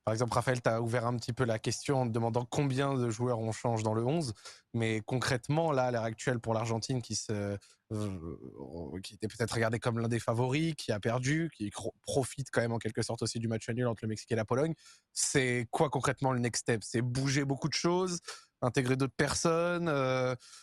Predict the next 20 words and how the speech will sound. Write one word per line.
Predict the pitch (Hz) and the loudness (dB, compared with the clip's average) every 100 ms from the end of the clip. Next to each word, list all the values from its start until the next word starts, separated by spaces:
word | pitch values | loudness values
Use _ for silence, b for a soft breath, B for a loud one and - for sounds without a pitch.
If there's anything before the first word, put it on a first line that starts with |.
| _ | _
changer | - - 135 131 | -4 0 2 2
complètement | 131 131 131 135 | 2 0 2 2
la | 135 | 2
ligne | 131 139 | 2 2
d'attaque, | 131 127 139 147 - | 2 2 2 0 0
les | |
milieux | 131 135 135 | 0 0 0
aussi ? | 139 139 - 170 175 | 0 -2 0 0 0
C'est, | 170 143 127 123 123 B B - | 0 0 0 0 -2 B B -8
c'est | 92 - - | -6 -4 -4
inquiétant ? | - 151 - 160 - 180 185 185 | -2 -2 0 -2 0 2 2 0
C'est, | 180 - | -2 -2
c'est, | 135 131 | -2 -2
c'est | - 127 | -4 0
quoi | 147 | 0
un | 135 | 0
petit | 127 | -2
peu | - | -2
votre | 123 120 - | 0 0 -2
ressenti ? | 117 120 123 | -4 -2 -4